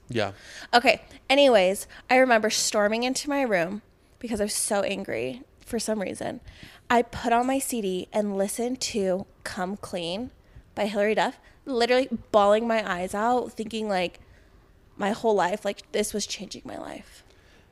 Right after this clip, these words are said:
Speaker 1: It's honestly pretty incredible.
Speaker 2: It was. And I was just like, "Thank you, Hilary Duff, my
Speaker 1: Hilary
Speaker 2: queen
Speaker 1: Duff.
Speaker 2: since two thousand and three."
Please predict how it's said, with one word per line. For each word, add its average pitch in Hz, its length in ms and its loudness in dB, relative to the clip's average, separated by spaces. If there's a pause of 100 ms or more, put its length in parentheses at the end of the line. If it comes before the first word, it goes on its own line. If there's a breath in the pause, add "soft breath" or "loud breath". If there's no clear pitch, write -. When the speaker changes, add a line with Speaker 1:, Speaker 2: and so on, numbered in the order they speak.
(360 soft breath)
Speaker 1:
It's 147 160 -4
honestly 185 380 0
pretty 120 280 0
incredible. 107 600 -6
Speaker 2:
It 247 100 2
was. 226 420 2
And 220 120 -6
I 214 100 2
was 226 160 -2
just 220 180 -6
like, 208 260 -4
"Thank 220 220 -6
you, 254 120 -2
Hilary 240 320 -2
Duff, 156 440 -6
my 220 120 -2
Speaker 1:
Hilary 220 200 0
Speaker 2:
queen 208 340 0
Speaker 1:
Duff. 262 80 -6
Speaker 2:
since - 640 -4
two - 180 -8
thousand 202 320 -4
and 202 140 -10
three." 226 260 -12